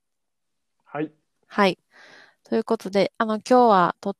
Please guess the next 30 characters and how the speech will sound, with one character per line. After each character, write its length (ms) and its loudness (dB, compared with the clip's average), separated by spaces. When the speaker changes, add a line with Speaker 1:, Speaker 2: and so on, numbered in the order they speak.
Speaker 2:
て 100 -2
る 100 -4
の 120 -10
は 80 -10
三 240 -10
月 420 -10
三 300 -10
十 140 -6
一 220 -10
日 460 -8
な 140 -6
ん 20 -8
で 100 -8
す 140 -14
け 140 -10
ど、 200 -2
Speaker 1:
あ 460 -16
ー、 80 -14
ほ 100 -12
ん 40 -6
ま 100 -2
や 80 -4
な。 260 -8
Speaker 2:
明 80 0
日 100 2
は 160 0
い 80 -2
よ 160 -2
い 100 -4
よ 220 -10